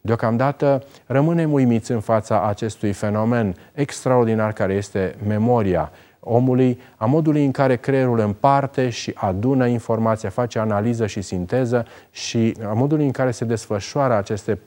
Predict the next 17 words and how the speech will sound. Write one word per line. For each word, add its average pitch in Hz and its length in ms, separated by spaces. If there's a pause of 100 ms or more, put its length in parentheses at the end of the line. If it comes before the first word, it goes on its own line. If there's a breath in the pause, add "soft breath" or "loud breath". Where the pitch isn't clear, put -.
(120)
procese, 110 920 (320 loud breath)
uh, 104 120
neurofiziologice 113 1500
cu - 120
o 113 80
iuțeală 110 540
fantastică, 113 920 (280 loud breath)
în 117 160
așa 117 200
fel 135 180
încât 120 280
niciun 135 360
calculator 107 680
de 98 100
pe 98 140
lumea 98 240
aceasta 113 480